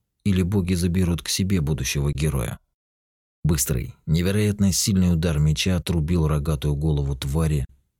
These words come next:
в нечеловеческих глазах которой застыл ужас. «Брат, твоя очередь.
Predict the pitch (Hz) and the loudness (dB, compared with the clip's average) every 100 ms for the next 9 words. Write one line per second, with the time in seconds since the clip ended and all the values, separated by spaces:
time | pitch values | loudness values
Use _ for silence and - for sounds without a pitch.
0 | 69 73 71 - 73 92 101 78 - 71 | -2 0 0 0 0 0 -2 -4 -4 -4
1 | 78 69 73 87 - 76 - 80 73 67 | -2 -2 -2 -2 -2 -6 -2 -2 0 0
2 | 71 - 71 60 - 80 71 - - - | -2 -4 -4 -6 -6 -6 -6 -6 -8 -12
3 | _ _ _ _ _ _ _ _ _ _ | _ _ _ _ _ _ _ _ _ _
4 | _ _ _ 92 87 76 69 - _ - | _ _ _ -2 0 -2 -4 -12 _ -4
5 | 139 143 120 95 78 - 65 - | 0 2 2 0 0 -4 -6 -10